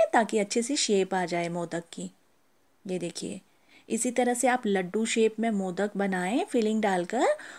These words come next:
और ऊपर से थोड़ा थोड़ा खींचते हुए मोदक की शेप देकर हाथों से भी बना सकते हैं। साइड से खोल लेंगे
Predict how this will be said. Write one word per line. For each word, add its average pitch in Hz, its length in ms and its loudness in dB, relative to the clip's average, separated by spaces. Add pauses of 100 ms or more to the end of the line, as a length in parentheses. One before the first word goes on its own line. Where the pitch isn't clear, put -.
(100)
और 240 160 2
ऊपर 247 300 0
से - 220 -4
थोड़ा 294 200 -2
थोड़ा 294 260 0
खींचते 233 380 -2
हुए 285 260 2
मोदक 226 340 4
की 330 180 0
शेप 214 320 2
देकर 196 440 4
हाथों 277 320 4
से 269 140 0
भी 240 120 0
बना 196 300 2
सकते 180 280 -4
हैं। 185 60 -4
साइड 185 300 -2
से 226 160 -2
खोल 220 240 2
लेंगे 226 400 0